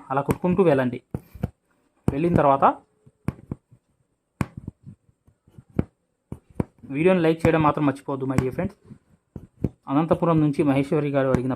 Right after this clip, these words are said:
ప్రశ్నకి సమాధానంగా ఈ వీడియో అనేది పూర్తిగా చేసి చూపిస్తున్నాను. జాగ్రత్తగా గమనించండి, మీకు అర్థమైపోతుంది వర్క్ అనేది. ఫైనల్గా ఈ ఫ్లవర్ అనేది ఇలా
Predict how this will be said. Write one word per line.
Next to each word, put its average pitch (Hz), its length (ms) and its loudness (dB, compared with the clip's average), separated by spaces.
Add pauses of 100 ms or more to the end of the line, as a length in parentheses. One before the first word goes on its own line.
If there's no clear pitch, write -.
ప్రశ్నకి 131 380 -8 (840)
సమాధానంగా 143 680 2
ఈ - 100 -2
వీడియో 147 220 2
అనేది 131 260 -2 (880)
పూర్తిగా 165 400 -2 (200)
చేసి 143 260 -6
చూపిస్తున్నాను. 127 480 -4 (1400)
జాగ్రత్తగా 151 480 2
గమనించండి, 139 520 0 (1300)
మీకు 131 180 -6
అర్థమైపోతుంది 131 720 -2
వర్క్ 120 200 -6
అనేది. 123 240 -2 (280)
ఫైనల్గా 147 460 2 (540)
ఈ 143 120 -8
ఫ్లవర్ 156 300 6
అనేది 160 240 2
ఇలా 151 120 6